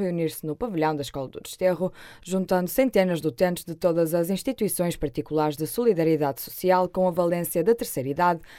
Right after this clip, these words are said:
da Associação dos Reformados Poveiros, do mapadi e dos centros ocupacionais. Mais logo, a Casa da Juventude recebe a festa de Carnaval entre as dezanove horas e a meia-noite,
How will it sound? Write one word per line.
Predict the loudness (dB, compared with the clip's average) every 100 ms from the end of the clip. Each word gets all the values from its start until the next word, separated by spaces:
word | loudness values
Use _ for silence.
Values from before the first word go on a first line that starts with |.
| -6
da | -2
Associação | 0 0 0 0 0 -2 -2
dos | -4
Reformados | -6 -4 0 0 0
Poveiros, | -4 -2 2 2 0 -4 -10 -16 0
do | 2
mapadi | 4 4 4 2 2 2
e | 0
dos | -4 -4
centros | -2 -4 -2 0
ocupacionais. | 0 -2 -6 -6 -2 0 0 0 -6 -14 -20 -6
Mais | -2 0
logo, | 2 4 4 4
a | 2
Casa | 2 2 2
da | 0
Juventude | 0 0 0 -2 -2
recebe | -2 -2 0
a |
festa | -2 -4 -6 -10
de |
Carnaval | -12 -6 0 2 2 0 -10 -8
entre | -2 0 2
as | 2 2
dezanove | 2 4 4 4
horas | 2 2 -2
e |
a | -6
meia-noite, | -4 -2 2 2 0